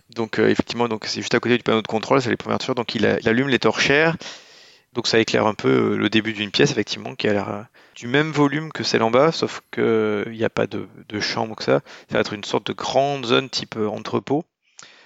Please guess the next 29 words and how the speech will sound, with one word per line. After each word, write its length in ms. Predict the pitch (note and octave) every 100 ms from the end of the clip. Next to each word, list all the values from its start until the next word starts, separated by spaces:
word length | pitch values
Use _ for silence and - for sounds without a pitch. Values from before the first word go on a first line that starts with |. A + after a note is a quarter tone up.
| - _
avec, 320 | G#2+ A2+ -
euh, 160 | A2 G#2 - - _ _
des 180 | A2 A2
tables, 400 | - B2 C3 C#3+ - - _
et 60 | A#2
il 20 |
a 20 | A2
l'air 60 |
d'avoir 180 | G#2+ G#2+
des 60 | G#2+
choses 160 | - A#2
sur 100 | A2+
les 60 |
tables. 200 | A2+ G#2
Mais 120 | G#2
les 120 | G#2 G#2+
premières 320 | - A#2+ A#2+
torchères 340 | A#2 - C3+
n'ont 60 | A#2
pas 120 | A2
permis 280 | G#2+ G#2 A2
de, 180 | G#2 G2
d'avoir 260 | G2+ G2+ G#2 A2
plus. 320 | C3 D#3 - - _ _ _ - - - - - - - _ _ A#2+
Et, 260 | C3 C3 - _ _ _ _ B2+
euh, 140 | A#2+
vous 140 | A2 A#2
voyez 320 | A#2+ A2+ A2+
aussi, 580 | A2+ - C3 D#3+ -